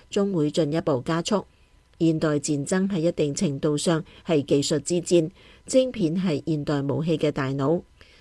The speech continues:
喺烏克蘭戰爭功不可沒嘅一枚標槍導彈，大約有二百五十幾個晶片。美國海軍陸戰隊一架C H五十三K直升機有二千幾個，一架F三十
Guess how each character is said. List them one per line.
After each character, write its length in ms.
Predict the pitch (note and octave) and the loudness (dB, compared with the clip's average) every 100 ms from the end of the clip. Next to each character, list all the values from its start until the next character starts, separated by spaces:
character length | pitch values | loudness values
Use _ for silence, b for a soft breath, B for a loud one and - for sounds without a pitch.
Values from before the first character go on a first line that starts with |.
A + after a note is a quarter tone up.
| b | b
喺 220 | - D3 - | -2 0 2
烏 120 | A#3 | 0
克 100 | C4 | 0
蘭 180 | A#3+ D3+ | 0 0
戰 240 | C#3+ D#3+ D3+ | 0 0 0
爭 220 | G3+ G#3+ | 0 0
功 220 | A3+ A3 | 0 0
不 80 | A#3+ | 0
可 260 | A3 F3+ D#3 | -2 -2 -2
沒 140 | F3 D3 | 0 2
嘅 180 | - | 2
一 180 | C#3 F3 | 0 0
枚 320 | F3 D3+ C#3+ B B - | 0 2 2 B B 0
標 200 | A3 A#3 | 4 4
槍 280 | - A#3+ A#3+ | 2 -2 0
導 200 | E3 D#3 | 0 0
彈， 260 | C#3+ E3+ B B - | 0 -2 B B -6
大 160 | F3+ | 0
約 180 | D#3+ E3 | 2 2
有 220 | D#3 C#3 - | 2 0 0
二 140 | D3 | -2
百 160 | D3+ D3+ - | 0 -4 -4
五 180 | C#3+ | -6
十 180 | D#3 D3+ - | -4 -4 -4
幾 180 | - C3 | -2 0
個 160 | E3+ C3+ | 0 2
晶 200 | F3 E3+ | 2 4
片。 300 | F#3+ D#3 G3 B B B - | 2 2 -2 B B B 0
美 160 | F3+ | 2
國 120 | F#3 F#3+ | 4 4
海 160 | D#3+ | 2
軍 200 | D3 A3+ | 2 2
陸 140 | A#3 E3 | 0 -4
戰 320 | - D#3+ D#3+ | -2 0 0
隊 160 | D3 C#3 | 0 0
一 160 | E3 - | -2 -2
架 200 | D#3 C#3+ B B B | -2 -2 B B B
C 300 | - B3 B3 | -2 2 4
H 340 | B3 B3 F#3+ D#3 | 2 2 0 -2
五 100 | C#3+ | -2
十 140 | E3 E3 | -4 -4
三 320 | - G#3+ G#3+ | -4 -2 -2
K 260 | A3 A#3 A3 | 0 2 2
直 140 | - - | 0 -2
升 240 | G3 G3 | 0 4
機 240 | G#3 G#3+ B B | 6 4 B B
有 280 | - C#3+ C#3+ | -2 0 0
二 160 | E3 D3 | 0 0
千 240 | - F#3 | 2 0
幾 180 | F3+ C#3 | 2 0
個， 260 | - D#3 - b b b | 2 0 0 b b b
一 140 | G3+ A3 | 0 2
架 160 | F#3 | 2
F 320 | - G3 F#3+ | 0 0 -2
三 240 | D#3+ A3+ A#3 | -2 -2 0
十 160 | - | -2